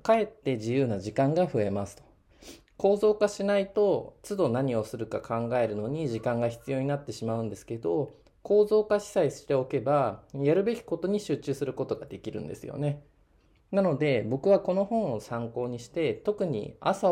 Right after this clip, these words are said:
起きてから自分のハイライトが終わるまでの時間を構造化するように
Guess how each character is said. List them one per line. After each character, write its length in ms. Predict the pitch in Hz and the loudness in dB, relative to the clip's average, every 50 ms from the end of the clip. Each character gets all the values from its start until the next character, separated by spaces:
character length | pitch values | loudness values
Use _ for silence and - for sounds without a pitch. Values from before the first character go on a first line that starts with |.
| 170 165 165 | 4 2 0
起 80 | - | -2
き 40 | - | -4
て 100 | - 104 | -4 -4
か 160 | - - 104 | -2 -2 -2
ら 240 | 107 120 127 123 113 | 0 2 2 2 0
自 160 | 101 104 110 113 | 0 -4 -6 -4
分 260 | 120 143 147 147 147 | -2 -2 0 0 0
の 60 | 139 | 0
ハ 200 | 143 - 156 160 | 0 0 0 2
イ 80 | 165 170 | 2 2
ラ 100 | 175 170 | 2 2
イ 160 | 160 - - | 2 0 0
ト 200 | 113 101 101 101 | 0 0 2 2
が 140 | 98 110 113 | 4 6 6
終 120 | 113 123 | 6 6
わ 80 | 139 147 | 6 4
る 100 | 160 165 | 4 0
ま 120 | 170 160 | 0 -2
で 100 | 143 117 | -2 -2
の 120 | 101 98 | -4 -4
時 160 | 95 98 107 107 | -6 -10 -10 -6
間 280 | - 113 110 107 110 | -6 -4 -4 -4 -2
を 340 | 123 147 156 135 107 - - - _ _ _ _ _ | 0 2 2 2 2 0 -4 -14 _ _ _ _ _
構 260 | - - 175 180 180 175 | -2 2 4 4 4 2
造 220 | 180 190 185 180 | 2 0 -2 -2
化 180 | 180 - 185 175 | 0 -2 -2 -2
す 140 | 175 - | -2 -4
る 140 | 160 160 170 | -4 -2 0
よ 160 | 170 165 160 | 2 2 0
う 40 | 127 | 0
に 300 | 107 101 107 104 - - | -2 -4 -6 -6 -8 -12